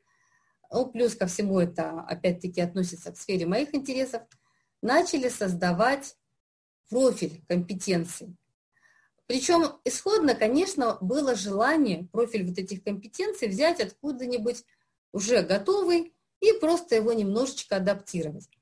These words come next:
Но опять же, с чем мы столкнулись? Почему я, собственно, наверное, так много говорила по поводу того, что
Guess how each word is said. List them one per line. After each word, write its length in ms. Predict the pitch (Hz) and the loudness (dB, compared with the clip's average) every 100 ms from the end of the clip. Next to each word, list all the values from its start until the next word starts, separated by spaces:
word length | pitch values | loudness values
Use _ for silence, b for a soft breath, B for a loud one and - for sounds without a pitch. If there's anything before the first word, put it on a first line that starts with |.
| _ _ _ | _ _ _
Но 140 | - 294 | 2 4
опять 300 | 320 320 294 | 6 6 4
же, 100 | 277 | 2
с 80 | - | -2
чем 200 | 349 330 | 0 2
мы 80 | 285 | 2
столкнулись? 600 | - 247 247 214 160 151 | 2 0 0 -2 -2 -6
Почему 360 | 175 - 285 | -8 -2 0
я, 300 | 339 269 254 B B - | 2 0 -2 B B -4
собственно, 380 | 240 233 226 | -4 -2 0
наверное, 380 | 208 214 262 226 | 2 2 0 0
так 220 | 233 226 | 0 0
много 480 | 208 220 247 208 185 185 | 0 -2 2 2 2 0
говорила 680 | 180 190 214 269 233 220 b b b | 0 0 0 2 2 0 b b b
по 100 | 190 | -2
поводу 340 | 190 254 214 208 | 0 0 0 2
того, 220 | 208 247 | 2 0
что 420 | - 220 208 | 0 0 0